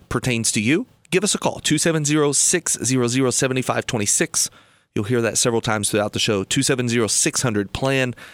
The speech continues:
Give our team a call and let us start crafting a plan for you to build a retirement that you've always imagined. Now,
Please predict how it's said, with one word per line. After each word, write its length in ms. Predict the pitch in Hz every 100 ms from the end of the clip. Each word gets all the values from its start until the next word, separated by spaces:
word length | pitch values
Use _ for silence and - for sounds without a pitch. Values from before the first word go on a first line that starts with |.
| - - -
Give 140 | 190
our 80 | 240
team 220 | - 185
a 40 | 165
call 240 | 151 139
and 80 | 127
let 140 | 127
us 80 | 127
start 300 | - 131 -
crafting 440 | - 120 117 127
a 60 | 110
plan 400 | - 120 113 113
for 200 | - 104
you 440 | 104 147 139 104 - - - _
to 80 | 117
build 320 | 107 127 131
a 40 | 127
retirement 720 | 123 - 120 131 104 98 - - _ -
that 120 | 98
you've 200 | 110 -
always 360 | 104 104 101
imagined. 600 | 98 107 131 135 113 98 - - - - _
Now, 240 | 131 139